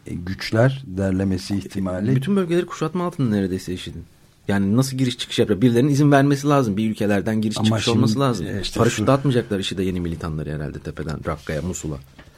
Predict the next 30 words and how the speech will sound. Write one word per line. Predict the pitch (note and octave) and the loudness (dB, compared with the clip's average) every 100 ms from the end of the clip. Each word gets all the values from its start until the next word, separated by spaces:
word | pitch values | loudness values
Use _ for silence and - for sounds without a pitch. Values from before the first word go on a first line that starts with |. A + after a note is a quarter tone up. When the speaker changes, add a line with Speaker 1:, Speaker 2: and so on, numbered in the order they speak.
| - - - - - - _ - | -20 -20 -20 -20 -20 -20 _ 0
Speaker 1:
Bakalım. | B2+ C#3 A3 G3 - - - - | 2 2 0 0 -4 -20 -20 -8
Speaker 2:
Yani | F#2 G#2 | -2 0
Speaker 1:
Yani | A2+ A#2 A2+ - - - - - | 2 0 -2 -6 -18 -20 -20 -2
çok | C3+ C#3+ | 4 4
Speaker 2:
birilerinin | A2 B2 | 6 6
izin | D#3+ D3+ | 4 4
vermesi | D#3 D3+ D3 D#3 | 4 4 2 2
lazım | D#3 D#3+ D#3 | 0 2 4
bu | A#2+ | 4
olaya. | G2 E2 D2 | 4 2 -2
Onu | G#2+ A#2 | -2 0
demeye | G2 F2 | 0 -2
çalışıyorum. | F2+ E2+ - D2+ C#2+ - - - - - | -4 -6 -6 -8 -8 -18 -20 -20 -18 -6
İzin | G#2 A#2 | 0 4
verilmeden | A#2 C3 A2 A2 | 6 6 6 2
kuşatma | G2 A#2 A#2 B2 | 0 0 0 0
altındaki | A2+ A2+ G#2 G2+ | 0 0 -2 2
bir | G#2+ | 2
yere | G#2+ | 4
gidip | G2+ A2 A2 | 2 0 0
yeniden | A2+ G#2 | 0 2
toparlanmalarını | G2+ G#2 G2 G2+ G#2 G#2 G2+ G2+ G#2+ | 0 -2 0 0 2 2 2 2 0
sağlamak | G2+ F#2 G2+ C3 C3+ F2+ | 0 0 0 -2 -4 -2
biraz | A#2 C3 - - - _ _ _ | -2 -4 -18 -20 -20 _ _ _
sıfırdan | - C#3 A#2 G#2+ G2+ | -4 -2 2 4 4
bir | F#2+ | 2
şey | G#2 | 0
yaratmak | F2+ E2 E2+ D#2+ - | 0 -2 -6 -10 -8
gibi | D2+ | -8
olur. | D2 C2 | -8 -8